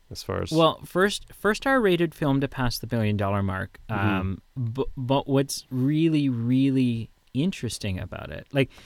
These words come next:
Speaker 2: you know, and, and so people talk about, um,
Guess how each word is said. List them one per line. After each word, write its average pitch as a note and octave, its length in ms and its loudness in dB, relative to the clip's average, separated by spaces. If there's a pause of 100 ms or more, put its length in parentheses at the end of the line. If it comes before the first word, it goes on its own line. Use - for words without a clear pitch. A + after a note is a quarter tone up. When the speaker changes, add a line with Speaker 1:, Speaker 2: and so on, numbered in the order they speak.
(140)
Speaker 2:
you G#3+ 80 2
know, F#3 120 4
and, E3+ 280 0
and E3 160 0
so E3 140 -2
people E3 320 -2
talk B2+ 320 2
about, A2 600 2 (200)
um, G#2 480 0